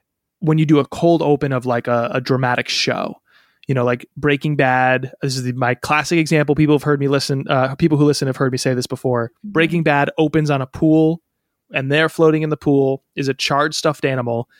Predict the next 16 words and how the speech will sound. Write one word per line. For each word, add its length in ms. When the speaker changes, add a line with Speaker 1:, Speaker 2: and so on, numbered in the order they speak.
Speaker 1:
and 120
you 60
hear 160
sirens 480
in 60
the 80
distance, 480
and 120
you 60
see 220
debris 400
and 100
smoke 380
in 100
the 100
sky. 440